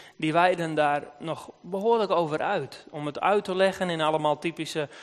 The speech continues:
omstandigheden en details. En zo krijg je dus hele grote, dikke boeken aan het begin van, eh, van de Bijbel.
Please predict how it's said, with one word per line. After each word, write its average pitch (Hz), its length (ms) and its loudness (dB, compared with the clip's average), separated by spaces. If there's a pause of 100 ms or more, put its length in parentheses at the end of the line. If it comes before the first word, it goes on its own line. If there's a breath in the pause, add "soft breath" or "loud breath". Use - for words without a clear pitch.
(140)
omstandigheden 180 1080 0
en 151 120 -4
details. 185 680 -2
En 147 240 -6
zo 156 160 -4
krijg 151 240 -2
je 151 60 -8
dus 143 140 -8
hele 151 220 -4
grote, 147 340 -4
dikke 143 220 -6
boeken 156 320 -6
aan 139 120 -4
het 139 140 -6
begin 151 360 -8
van, 139 280 -2 (440 loud breath)
eh, - 120 -8 (240)
van 147 220 -6
de 143 60 -4
Bijbel. 151 520 -2